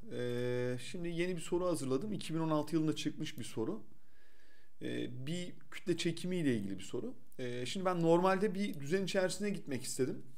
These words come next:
Ee, yani atıyorum basınç sorusundan üst üste dört beş tane soru çözüp kalıbı oturtalım. Dairesel hareketten üst üste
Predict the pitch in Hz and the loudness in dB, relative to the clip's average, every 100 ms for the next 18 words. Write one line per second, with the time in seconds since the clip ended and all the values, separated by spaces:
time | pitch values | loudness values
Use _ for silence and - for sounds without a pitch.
0 | - - 131 120 - 113 - - - - | -6 -6 -6 -6 -6 -6 -8 -8 -6 -2
1 | 147 147 147 - - - - - - - | 0 2 0 -2 -6 -6 -6 -8 -2 0
2 | 156 165 147 135 156 175 160 - 151 139 | 4 4 4 4 4 2 -2 0 0 0
3 | 156 147 156 156 - - 156 147 147 147 | -2 0 0 -2 -6 -2 0 4 2 2
4 | 151 - 127 113 - 110 - 110 151 - | 0 2 -2 -2 -2 -2 -2 -4 -4 -6
5 | - - 139 139 143 - - 131 - - | -4 2 4 4 2 0 -4 -4 -4 -4
6 | - - - - - - - 151 156 165 | -8 -8 -8 -8 -8 -8 -6 4 6 6
7 | 170 165 170 151 151 156 156 156 - - | 4 2 0 2 0 0 -2 -2 -6 0
8 | - 156 | 2 4